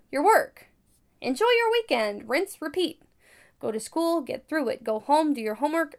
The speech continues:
maybe. Eat dinner, take a few minutes or hours to yourself, go to sleep, wake up, do it again. Graduate. Yay! Go to college, slightly more flexibility, but ultimately you find the routine there as well.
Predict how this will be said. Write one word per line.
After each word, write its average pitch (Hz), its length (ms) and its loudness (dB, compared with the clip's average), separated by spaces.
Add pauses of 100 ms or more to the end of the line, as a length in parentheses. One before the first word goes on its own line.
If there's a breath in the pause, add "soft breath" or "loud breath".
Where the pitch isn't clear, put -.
(160)
maybe. - 580 -8 (380 loud breath)
Eat 349 220 0
dinner, 311 400 4 (180)
take 294 160 -2
a 330 60 -2
few 330 180 2
minutes 311 240 0
or 302 140 2
hours 269 400 4
to 294 100 -2
yourself, 233 480 2
go 240 140 4
to 277 60 -4
sleep, 247 360 -6
wake 226 160 -6
up, 214 200 -2
do 233 100 -6
it 220 60 -6
again. 208 260 -8 (300)
Graduate. 254 580 4
Yay! 349 800 8 (500 loud breath)
Go 240 140 4
to 277 60 4
college, 294 560 4 (160)
slightly 370 380 0
more 359 180 4
flexibility, 320 760 2
but 415 100 0
ultimately 403 440 2
you 381 60 2
find 339 220 2
the 294 60 -2
routine 254 360 -2
there 220 180 0
as 233 100 -2
well. 196 380 0